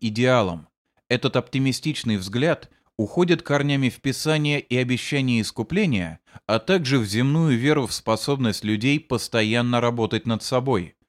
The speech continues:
Пытливый разум и ораторский дар, которые оживляли речи Обамы президента, проявили себя гораздо раньше,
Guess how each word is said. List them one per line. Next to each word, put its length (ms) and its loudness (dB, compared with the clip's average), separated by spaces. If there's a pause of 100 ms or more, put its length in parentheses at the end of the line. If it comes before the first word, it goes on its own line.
(400)
Пытливый 480 2
разум 380 2
и 120 -2
ораторский 640 0
дар, 280 0
которые 440 -2
оживляли 600 0
речи 340 0
Обамы 400 2
президента, 840 -4 (300)
проявили 460 2
себя 300 0
гораздо 420 2
раньше, 520 0